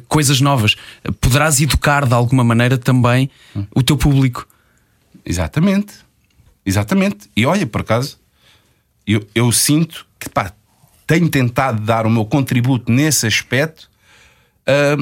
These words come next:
Speaker 2: até com um programa que tem a ver com língua portuguesa, que se chama Assim Ossado, que tenho feito com o professor Marco Neves, ainda hoje pôs um episódio novo, em que nesse episódio eu estou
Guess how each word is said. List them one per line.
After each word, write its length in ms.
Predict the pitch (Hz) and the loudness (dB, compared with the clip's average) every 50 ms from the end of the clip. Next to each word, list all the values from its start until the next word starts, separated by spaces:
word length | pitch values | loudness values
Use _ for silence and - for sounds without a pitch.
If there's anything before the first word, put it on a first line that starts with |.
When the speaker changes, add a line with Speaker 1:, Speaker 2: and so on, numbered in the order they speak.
| - - | -4 -4
Speaker 2:
até 240 | 151 139 - 170 160 | -4 -2 -2 -4 -2
com 100 | - 180 | 0 -2
um 80 | 170 | -2
programa 460 | 160 180 175 170 180 185 180 185 185 185 190 190 190 185 180 180 170 - | 0 -2 -2 0 0 0 0 0 0 0 0 -2 -2 -2 -4 -6 -8 -10
que 80 | - | -14
tem 160 | - - 170 170 | -6 -2 -2 0
a 40 | 156 | 0
ver 100 | 170 170 | -2 -2
com 140 | - 180 180 | -2 -2 -2
língua 200 | 185 170 180 165 | 0 0 -2 -2
portuguesa, 560 | 165 180 170 - 175 170 165 151 143 135 131 - | -2 -6 -6 -4 -2 -2 -2 -2 -4 -6 -10 -12
que 80 | _ - | _ -12
se 60 | - | -6
chama 200 | - 131 131 127 | -2 0 0 0
Assim 200 | 120 - - 135 | 0 0 0 0
Ossado, 420 | 135 131 123 - - 139 139 139 - | 0 0 0 0 0 0 -2 -2 -4
que 40 | - | -4
tenho 140 | 139 127 120 | -4 -4 -2
feito 200 | - 123 120 123 | -2 -4 -4 -2
com 120 | - 135 | -4 -4
o 40 | 123 | -2
professor 320 | - 131 123 - - 135 | -2 -6 -8 -4 -2 0
Marco 280 | 131 135 127 120 - 127 | 0 0 0 0 -2 -2
Neves, 240 | 131 147 117 165 151 | 0 0 -2 -2 -2
ainda 160 | 135 131 131 | -2 0 -2
hoje 100 | 123 - | -4 -6
pôs 200 | - - 135 123 | -4 -4 -2 -2
um 60 | 131 | 0
episódio 460 | 127 120 131 131 123 135 131 127 135 131 | -2 -2 -2 -2 -2 0 -2 -2 0 0
novo, 280 | 143 156 190 226 - - - _ _ _ _ _ _ _ _ _ _ _ _ _ _ _ _ _ _ _ - | 0 0 -2 -4 -6 -10 -18 _ _ _ _ _ _ _ _ _ _ _ _ _ _ _ _ _ _ _ -4
em 160 | 180 185 160 | -4 -2 -2
que 160 | 123 - 139 | -4 -2 0
nesse 220 | 175 165 139 - 160 | 0 0 2 0 -2
episódio 680 | 131 - 160 147 143 180 160 143 110 95 87 98 113 - _ _ _ _ _ _ _ _ | 0 0 0 0 2 2 2 0 0 -2 -4 -6 -8 -12 _ _ _ _ _ _ _ _
eu 140 | _ 107 110 | _ -2 0
estou 580 | 113 110 - - - 165 160 151 156 170 170 | 0 0 -2 -2 0 0 2 2 0 -2 -4